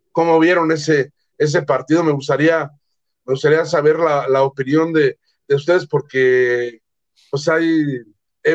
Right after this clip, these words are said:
he escuchado de todo, yo tengo mi propia opinión,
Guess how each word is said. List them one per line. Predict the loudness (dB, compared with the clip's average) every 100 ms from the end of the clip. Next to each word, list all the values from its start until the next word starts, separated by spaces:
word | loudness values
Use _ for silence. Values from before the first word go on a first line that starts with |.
| 0
he | 0 2 2 2
escuchado | -2 -4 0 0
de |
todo, | 0 2
yo | 2 2
tengo | 0 0
mi | 0
propia | 0 0 2 0
opinión, | 0 0 2 2